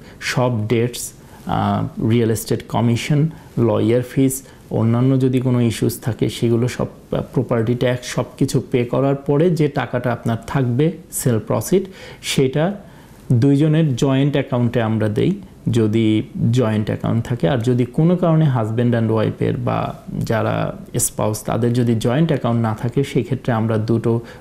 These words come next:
পুরো পোর্শনটাকে ইকুয়ালি divide করে হাফ হাফ করে দেই। আর যদি এরকম situation হয় যেখানে property হচ্ছে শুধুমাত্র husband অথবা wife যে কোনো একজনের নামে এবং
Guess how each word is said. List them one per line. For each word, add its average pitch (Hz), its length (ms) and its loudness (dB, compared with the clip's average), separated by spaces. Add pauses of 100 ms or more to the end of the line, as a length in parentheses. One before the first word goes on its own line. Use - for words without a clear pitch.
(120)
পুরো 131 200 2
পোর্শনটাকে 127 680 -2
ইকুয়ালি 113 440 0
divide 117 460 0
করে 147 180 2
হাফ 117 300 -2
হাফ 117 120 -6 (100)
করে 110 200 0
দেই। 104 180 -2 (500)
আর 123 320 0 (380)
যদি 156 300 4
এরকম 180 300 4
situation 120 580 0
হয় 107 200 2
যেখানে 113 400 0 (380)
property 139 460 0
হচ্ছে 139 360 0
শুধুমাত্র 143 880 2 (260)
husband 120 680 0
অথবা 123 320 0
wife 107 320 2 (120)
যে 131 60 2
কোনো 151 240 2
একজনের 113 460 0
নামে 113 300 0 (320)
এবং 120 300 2